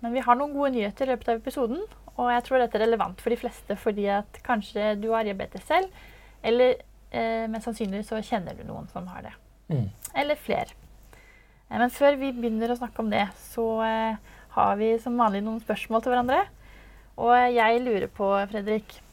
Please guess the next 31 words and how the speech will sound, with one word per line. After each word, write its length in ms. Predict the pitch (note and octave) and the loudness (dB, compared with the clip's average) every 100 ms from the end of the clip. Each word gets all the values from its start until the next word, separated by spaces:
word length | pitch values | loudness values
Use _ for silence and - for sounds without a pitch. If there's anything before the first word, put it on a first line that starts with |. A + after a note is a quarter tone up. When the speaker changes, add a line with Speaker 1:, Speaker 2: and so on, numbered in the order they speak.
| - - | -16 -8
Speaker 1:
hvor 440 | G#3 A3 B3+ B3+ A#3+ - _ _ - | -4 2 6 4 2 -12 _ _ -4
i 120 | A#3 | 0
verden 340 | G#3+ G#3 G3+ A3 | 2 0 0 -2
ville 160 | A3 G#3 | -2 -4
du 100 | G#3+ | -4
likt 200 | G#3+ - | -6 -2
å 100 | G#3 | -2
bo 280 | G3+ G#3 G#3 | -2 -2 -2
hvis 180 | - G3 | -4 -10
du 80 | - - - | -12 -16 -14
ikke 580 | - - - - - G3+ | -14 -14 -4 -2 -2 -2
fikk 140 | G3+ | -4
lov 120 | G3 G#3 | -2 -2
å 120 | F#3+ | -4
bo 180 | G3 G3 | -2 0
i 100 | G3 | 2
Norden? 380 | A3 A#3 G#3+ G3 - - - _ _ - - _ _ _ _ _ _ | 2 0 -2 -8 -18 -20 -20 _ _ -20 -20 _ _ _ _ _ _
Speaker 2:
Ja, 280 | C#3+ D#3 A3+ - - - | 6 6 6 -2 -20 -6
eh, 760 | D3+ C#3+ C#3+ C#3 C3+ C3+ C3+ C#3+ D#3 | 2 6 6 6 6 4 2 -2 -6
da 80 | C3 | -6
tror 80 | - | -2
jeg 120 | C#3 | -2
nok 100 | B2+ | 0
skulle 240 | C#3+ - | -4 2
følge 320 | C#3+ B2 A#2+ | 2 4 0
min 300 | A#2+ B2 B2 | 0 0 0
kones 440 | B2+ - A2 A2+ - | -2 -4 -4 -4 -2
ønske. 360 | C3+ B2+ - - - - - | -2 2 2 2 -14 -12 0
Speaker 1:
Ja. 40 | |
Speaker 2:
Hun 260 | C#3 C3+ C#3 | 2 2 0
har 520 | C3 C3 B2+ B2 B2 | 2 6 6 4 2